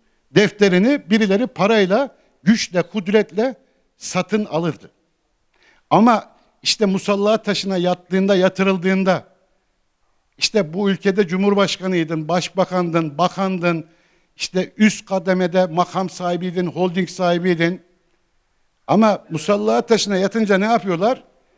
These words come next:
Er kişi niyetine gömüyorlar. Rütben yok, mevkin yok, makamın yok. Ne var ne yok bu tarafta kalıyor. Ancak neyi götürebiliyorsun biliyor musun?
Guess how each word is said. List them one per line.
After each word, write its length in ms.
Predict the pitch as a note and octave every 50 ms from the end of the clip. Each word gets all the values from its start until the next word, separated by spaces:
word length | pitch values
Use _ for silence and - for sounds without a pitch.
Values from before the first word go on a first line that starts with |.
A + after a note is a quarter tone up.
| _ _ _ _ _ _ _ _ - - _ _ _ _ _ -
Er 280 | D#3+ F3+ G#3 G#3+ F#3+ G3+
kişi 300 | - F#3+ - - F#3+ E3+
niyetine 420 | E3+ D#3+ D3+ D3 - D3+ C#3+ C3
gömüyorlar. 500 | B2 A#2+ A2+ G#2+ G2+ F#2 F2 D#2 D2 - - _ _ _ _ _ _ _ _ _ _ _ _ _ _ _ _ _ _ _ _ _ _ _ _ _ _ _ _ -
Rütben 380 | B2 D3+ D3+ - - F3 F3+ E3+
yok, 400 | F#3 F#3+ G#3 G3+ E3 - - - - - _ _ _ _ _ _ -
mevkin 600 | A#2 D3 E3+ E3 D3 - - - F#3 F3+ F3 F3
yok, 280 | F#3 G3 F3+ - - - G#2+
makamın 580 | A2+ C#3+ F3 - - E3+ E3+ E3 F3 F3+ E3
yok. 300 | F3 F#3 G3 F3+ - - - _ _ - - - - - -
Ne 240 | D#3 G#3 A#3 A3+
var 240 | G#3 F3+ D3+ C3 C#3+
ne 100 | G#3 B3
yok 340 | A3+ G#3 A3+ A#3+ - - -
bu 60 | A3+
tarafta 400 | - A3+ G#3+ G3+ - - F3 C#3
kalıyor. 240 | G#2 G2 D#2 D2 C#2 _ _ _ _ _ _ _ _ _ _ _ _ _ _ _ _ _ _ _ _ _ _ _ _ _ _ _ _ _ _ _ _ _ _ _ _ _ _ -
Ancak 380 | D3+ G3+ A#3+ G#3+ C4 A#3+ E3
neyi 220 | F#3 G#3 A#3 A#3+ A#3
götürebiliyorsun 840 | A#3+ G#3+ - G#3 G#3+ G3 F#3 E3+ E3+ D#3+ C#3 - - D#3 D3 - -
biliyor 200 | F3 G#3+ B3 A#3
musun? 260 | G3+ - - -